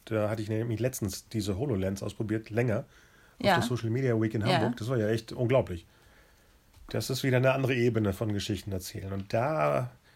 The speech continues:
Speaker 1: ich weiß gar nicht, wo wir am besten anfangen.
Speaker 2: Da wird's richtig spannend, genau. Aber das heben wir uns für,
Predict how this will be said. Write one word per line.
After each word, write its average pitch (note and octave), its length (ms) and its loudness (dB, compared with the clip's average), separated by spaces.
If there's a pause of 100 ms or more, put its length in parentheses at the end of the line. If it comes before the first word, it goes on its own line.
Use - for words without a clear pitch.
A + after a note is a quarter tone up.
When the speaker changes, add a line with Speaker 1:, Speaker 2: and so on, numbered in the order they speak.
(480)
Speaker 1:
ich - 60 -8
weiß B2+ 100 -2
gar B2 100 -2
nicht, A2+ 140 -2
wo B2 60 -2
wir B2 100 2
am A#2 100 -2
besten A#2+ 220 -4
anfangen. G#2 380 -4 (560)
Speaker 2:
Da G#3+ 320 4
wird's G3+ 180 -2
richtig G#3 240 -4
spannend, D3 380 -4
genau. F#3+ 260 2
Aber E3 120 -2
das F3+ 200 -4
heben C4 140 0
wir G3+ 60 0
uns F#3+ 140 -4
für, F#3 360 -4